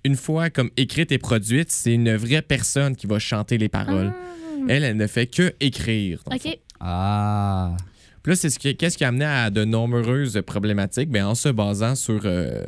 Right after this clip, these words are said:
Speaker 1: plusieurs sources comme les jeux vidéo ou les réseaux sociaux, ben, il y a plusieurs termes que l'intelligence artificielle a commencé à dire, dont le N-word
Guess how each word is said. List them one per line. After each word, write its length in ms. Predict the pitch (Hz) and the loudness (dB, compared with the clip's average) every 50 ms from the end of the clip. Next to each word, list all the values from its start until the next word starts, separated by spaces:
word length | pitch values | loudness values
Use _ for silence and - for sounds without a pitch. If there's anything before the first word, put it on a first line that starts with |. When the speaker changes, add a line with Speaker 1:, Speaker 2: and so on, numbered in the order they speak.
| 50 50 - - - - - _ - | -10 -14 -16 -20 -20 -20 -20 _ -4
Speaker 1:
plusieurs 380 | - 127 113 104 110 101 98 - | -2 0 2 2 2 0 0 -2
sources 260 | - - 127 123 - | -2 0 0 0 0
comme 180 | - 101 95 95 | -2 -2 0 0
les 80 | 95 95 | 0 0
jeux 160 | 95 110 107 | 0 0 0
vidéo 400 | 98 95 98 101 107 117 117 110 | 0 2 2 2 4 4 2 2
ou 40 | 104 | 2
les 120 | 92 104 | 0 0
réseaux 240 | 110 104 95 101 98 | 0 -2 0 -2 -2
sociaux, 500 | - 92 85 - - - 113 143 170 - - - - - - - - | -2 -2 -4 -2 0 2 2 2 2 -2 -6 -14 -20 -20 -18 -8 -2
ben, 140 | 90 101 | 0 2
il 80 | 101 98 | 2 2
y 40 | 95 | 2
a 40 | 95 | 0
plusieurs 440 | - - 139 143 151 160 143 110 - | -2 -2 0 2 2 2 2 0 0
termes 300 | - 123 131 135 127 107 | 0 2 2 2 0 -2
que 80 | - 104 | -2 -2
l'intelligence 480 | 104 101 - 104 92 - 101 110 - | -2 -2 -2 -2 -2 -2 -2 -2 -2
artificielle 320 | 101 - - - 120 113 110 | -4 -6 -4 -2 0 0 0
a 40 | - | 0
commencé 400 | - 87 85 92 95 104 - 110 | 0 -2 -2 0 0 0 0 2
à 140 | 107 101 | 2 2
dire, 320 | 98 92 101 104 135 160 147 - _ - | 2 2 2 2 2 2 0 -4 _ -4
dont 300 | 98 117 113 147 170 151 | 0 0 2 2 2 2
le 180 | 127 135 151 - - | 2 0 0 0 0
N-word 640 | 151 170 170 160 127 113 117 117 120 123 117 113 | 0 2 2 2 2 2 2 0 0 -2 -2 -4